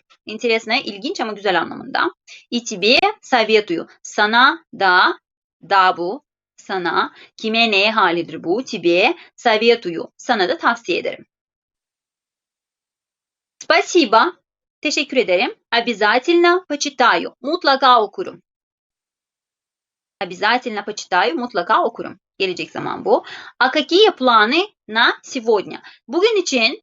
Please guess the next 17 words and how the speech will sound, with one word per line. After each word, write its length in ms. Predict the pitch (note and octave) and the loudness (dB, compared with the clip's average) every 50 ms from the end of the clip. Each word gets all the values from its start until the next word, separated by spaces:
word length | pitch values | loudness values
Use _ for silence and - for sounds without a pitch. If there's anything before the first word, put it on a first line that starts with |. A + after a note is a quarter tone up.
| _ _ - | _ _ -14
bugün 240 | G#3+ F#3+ G3+ F#3+ | -12 -10 -10 -10
için 380 | F#3 F3+ - - F#3 G#3 C4+ A#4 G4 | -8 -8 -6 -4 -4 -4 -6 -6 -4
на 140 | A#3 B3 B3+ | -4 -4 -4
сегодня. 680 | - - G3 F3 F3 F3 E3+ E3+ F3 G#3 C4+ F#4 - - - - _ _ _ | -4 -6 -4 0 2 2 2 2 2 0 0 0 -2 -6 -16 -20 _ _ _
Какие 500 | - C#4 C#4 - - C4 A#3+ B3+ D#4 G#4+ B4 - _ | 0 0 2 2 2 2 2 4 4 2 2 0 _
планы? 460 | - C4+ C#4 C4 A#3 G3 F3+ - - - - _ _ _ _ | -2 2 4 4 4 4 2 -2 -8 -12 -18 _ _ _ _
Planım 440 | - C#4+ C#4+ D4 D4+ E4+ F4 D4+ B3 | 0 2 2 4 4 2 0 2 4
var 220 | C#4+ C#4+ C#4+ C#4 | 4 4 4 4
mı 220 | A#3 G3+ F#3 F3+ | 0 -2 -6 -6
demek 260 | F3+ F3+ F3+ F3+ F3 E3+ | -4 -4 -4 -6 -8 -10
istemiş 380 | - _ - G#3 C4+ G4 - | -14 _ -8 -8 -8 -6 -6
ama 160 | G4+ C#4 C4 | -4 -4 -4
burada 220 | C4 C4+ B3+ C#4+ D4 | -4 -4 -4 -4 -4
какие 400 | D4+ C4+ C4 - C#4+ C4+ A3+ A3+ | -4 -8 -6 -4 -2 0 0 0
планы, 300 | - A3+ A#3+ D4 F4+ F4+ | 2 0 0 0 -2 -2
planların 460 | - C4+ B3 B3+ C4 C4 C#4+ C4 A#3 | 2 2 2 4 4 2 2 2 0
nasıl 340 | A3 A3 - - - D#3+ | -2 -4 -6 -8 -12 -12